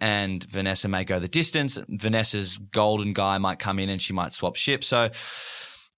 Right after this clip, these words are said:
uh, I think the Matt and Vanessa ship has sailed, although we've seen in the past, you know,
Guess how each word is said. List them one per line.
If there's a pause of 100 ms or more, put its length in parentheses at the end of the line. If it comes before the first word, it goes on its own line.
(120)
uh,
I
think
the
Matt
and
Vanessa
ship
has
sailed,
although
we've
seen
in
the
past,
you
know,